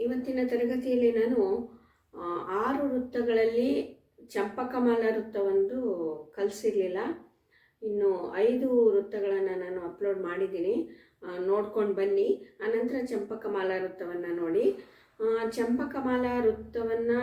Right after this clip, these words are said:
ನೋಡೋದಕ್ಕೂ ಮೊದಲಾಗಿ, ಆ, ಹತ್ತನೇ ತರಗತಿಯ ಪುಸ್ತಕದಲ್ಲಿ ಒಂದು ಪದ್ಯವನ್ನ ಕೊಟ್ಟಿದ್ದಾರೆ. ಆ ಪದ್ಯದ ಮೂಲಕ ಕೂಡ ಕ್ವಶನ್ ಅನ್ನ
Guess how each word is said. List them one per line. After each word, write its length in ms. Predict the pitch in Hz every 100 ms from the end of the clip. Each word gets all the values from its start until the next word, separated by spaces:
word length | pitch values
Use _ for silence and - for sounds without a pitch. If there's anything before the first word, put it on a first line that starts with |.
| 240 -
ನೋಡೋದಕ್ಕೂ 580 | 233 254 262 262 262 240
ಮೊದಲಾಗಿ, 960 | 214 208 - - 226 247 247 208 - - - _ 202
ಆ, 200 | 202 202
ಹತ್ತನೇ 440 | 214 220 262 269
ತರಗತಿಯ 580 | 247 240 226 233 226 220
ಪುಸ್ತಕದಲ್ಲಿ 760 | 226 - 226 220 202 208 220
ಒಂದು 280 | 214 202 196
ಪದ್ಯವನ್ನ 520 | - 190 233 220 202 196 196
ಕೊಟ್ಟಿದ್ದಾರೆ. 840 | 196 190 185 208 254 320 - - - 214
ಆ 100 | 220
ಪದ್ಯದ 460 | 240 233 269 269 269
ಮೂಲಕ 300 | 240 226 226
ಕೂಡ 260 | 208 202 208 196 165 165
ಕ್ವಶನ್ 380 | 190 - 202
ಅನ್ನ 160 | 196